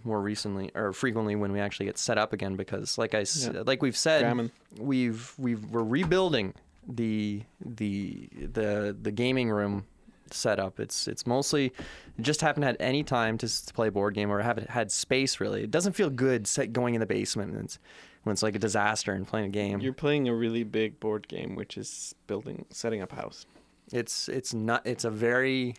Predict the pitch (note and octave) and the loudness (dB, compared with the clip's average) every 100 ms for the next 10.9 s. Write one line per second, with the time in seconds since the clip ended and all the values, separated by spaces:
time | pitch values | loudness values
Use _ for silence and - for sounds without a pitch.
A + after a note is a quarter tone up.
0 | _ _ - - A2+ G#2 A2 A2 - A#2 | _ _ -20 -8 -4 0 2 2 2 0
1 | A2 G#2+ A2 C3 C3 A2+ - B2+ A#2 - | 2 2 2 2 4 2 2 2 4 0
2 | A2+ - A2+ A#2+ A2 - - - A#2 A2 | 0 0 0 0 0 -2 -2 2 2 2
3 | G#2+ G#2+ - - - - _ - A2+ A2+ | 0 -4 -10 -20 -20 -20 _ -2 0 2
4 | G#2 G#2 - C#3 - C3 - B2+ D3+ B2 | 2 0 0 -2 0 -2 2 2 2 2
5 | A#2 A2+ G#2+ G#2 G#2 G2+ G2 G2 G2+ - | 2 0 0 -2 -2 -2 -2 -2 -4 0
6 | A2 A2+ A2+ A2+ G#2+ G2+ C#3+ G#2 G2 G2+ | 2 2 2 2 2 2 2 2 0 -2
7 | - - - - B2 - B2+ A2+ A#2+ G#2+ | -4 -8 -10 -6 2 4 4 0 -2 -2
8 | C3 D#3 D#3+ E3 A2 C#3+ C3 B2 C3+ - | 2 4 6 4 4 2 2 2 -4 -6
9 | - D#3+ - C3+ B2+ A#2 - C3 D#3 C3+ | -4 -4 -2 -4 -4 -4 -2 0 2 4
10 | C3+ C3 C3 B2+ A#2+ A#2 A2+ A2+ | 6 4 4 2 2 2 2 2